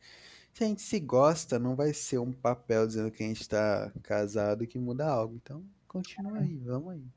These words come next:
Speaker 2: Clássico.
Speaker 1: Vamos aí
Speaker 2: É.
Speaker 1: até o momento aí que, que a gente
Speaker 2: Sim.
Speaker 1: estiver. Mas aí, né?
Speaker 2: Mas aí o quê?
Speaker 1: Aí tem, tem aquelas mulher também que enche o saco pra casar.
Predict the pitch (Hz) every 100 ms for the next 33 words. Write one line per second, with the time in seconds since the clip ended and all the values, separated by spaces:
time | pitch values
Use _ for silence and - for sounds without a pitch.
0 | _ - 139 - - - - - _ _
1 | _ _ - 131 127 139 143 143 147 147
2 | 139 139 147 143 147 - 147 139 - 156
3 | 160 160 _ _ 143 143 - - 156 123
4 | 104 107 - _ _ _ _ _ _ _
5 | _ - - - - _ _ _ - -
6 | _ _ _ _ _ - - - 151 160
7 | 147 180 196 196 - _ _ _ _ _
8 | _ _ _ _ _ _ _ _ _ _
9 | - 160 151 147 147 165 160 - - -
10 | - _ _ 151 131 151 143 127 - _
11 | 127 127 120 110 113 - 120 117 117 120
12 | 120 117 117 110 110 101 95 101 107 -
13 | 104 98 101 98 101 101 - 92 95 -
14 | 98 - 98 92 87 87 95 87 87